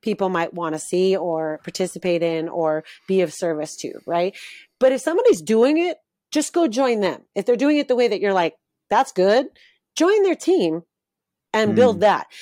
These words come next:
Speaker 1: But no, it, I saw a, a position, I saw a place, uh, for us. Um,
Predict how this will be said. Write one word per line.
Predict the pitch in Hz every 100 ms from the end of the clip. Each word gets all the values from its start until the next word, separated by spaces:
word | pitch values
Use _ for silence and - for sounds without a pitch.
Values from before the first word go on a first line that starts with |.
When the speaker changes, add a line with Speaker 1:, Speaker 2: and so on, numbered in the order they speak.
| - -
Speaker 1:
But | 240 240 -
no, | 254 302 -
it, | - 415 _ _ -
I | 254
saw | 269 - 294 294 294
a, | 240 233 - -
a | 190
position, | - 214 180 202 - 131 -
I | 185
saw | - 220 214
a |
place, | - - 165 - - - _ _
uh, | 147 -
for | - 175
us. | - 131 - - - _ - - -
Um, | 208 196 196